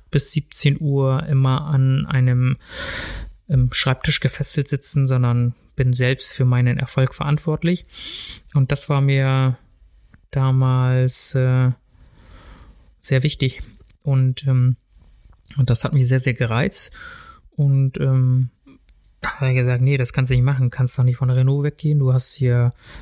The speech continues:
ähm, gut verkauft und wir möchten, dass du hier Verkäufer wirst.“ Da hab ich gesagt, „Ja, würde ich gern machen, aber,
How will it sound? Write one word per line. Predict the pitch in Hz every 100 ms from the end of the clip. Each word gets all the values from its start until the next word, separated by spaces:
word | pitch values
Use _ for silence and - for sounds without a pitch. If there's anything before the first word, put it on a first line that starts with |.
| - -
ähm, | 135 127 123 123 - - 143
gut | 143
verkauft | - 135 - 208 220 -
und | - 143 139 139
wir | 131 131
möchten, | 131 -
dass | 131
du | -
hier | 131
Verkäufer | 139 - 135 135 123
wirst.“ | 127
Da | 127
hab |
ich | 123
gesagt, | 123 123
„Ja, | 127 127
würde | 123
ich | -
gern | 127 123
machen, | 139 147
aber, | - 127 123 123